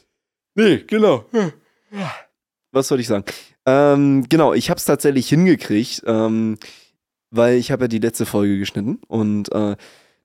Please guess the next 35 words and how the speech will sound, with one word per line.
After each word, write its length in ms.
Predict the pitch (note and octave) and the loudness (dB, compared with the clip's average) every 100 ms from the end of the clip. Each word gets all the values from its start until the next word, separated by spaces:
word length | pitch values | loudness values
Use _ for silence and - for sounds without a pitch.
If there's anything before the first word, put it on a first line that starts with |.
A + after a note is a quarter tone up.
| - | -4
dabei 640 | A#2 B2+ A2+ A2 A#2+ F3+ - _ _ _ _ _ _ _ _ _ _ _ | 0 0 0 0 2 0 -4 _ _ _ _ _ _ _ _ _ _ _
gehe 120 | A2+ | -2
ich 140 | B2 - | -2 -2
wie 80 | A2+ | -6
folgt 320 | - A2+ - | -2 -2 -2
vor. 240 | - G2 G#2 - | -8 -8 -8 -4
DaVinci 320 | A2+ C3 D#3+ | -2 -2 -4
hat 80 | D3 | -4
eine 100 | A#2+ | -4
super 320 | A2+ C3+ C#3+ | -6 -4 -4
Multicam-Funktion. 1000 | A#2 C3 A#2 - G2+ G2 G2 - G2+ G#2+ | -2 -4 -4 -6 -6 -6 -8 -8 -10 -6
Was 200 | A#2 C3+ | -4 -4
ist 100 | E3 | -2
Multicam? 480 | D#3+ E3 E3 F3 D#3 | 0 0 0 0 2
Multicam 420 | C#3 C3+ B2+ C3+ B2+ | 2 0 -2 -2 -2
ist 120 | - | 0
genau 200 | B2 B2+ | 2 2
das 120 | B2 | 2
Szenario, 440 | - A2+ A#2 A#2+ G#2+ | 0 0 2 2 0
wie 120 | A2 | 0
wir 80 | G#2 | -2
es 120 | - | -2
hier 160 | G2+ | -4
haben. 140 | G2 G#2+ | -4 -4
Du 120 | G#2 | -2
hast 200 | A#2 - | -2 -2
eine 340 | A#2 C3+ C#3+ | 0 0 0
Situation, 680 | A#2 A#2 A#2 G#2 - D#3+ G#3 - - - | -2 -4 -2 -2 0 0 0 -4 -16 -6
die 100 | A#2+ | -4
von 160 | G#2+ A2+ | 0 2
mehreren 300 | A#2 A#2+ A#2 | 2 2 0
Kameras 400 | A2 G#2 G#2 - | -2 -2 -2 -2
gleichzeitig 500 | G2+ G2 - G2+ F#2+ | -4 -4 -4 -6 -8
gefilmt 360 | - G#2+ G2 | -6 -4 -2
wird. 140 | G2+ | -4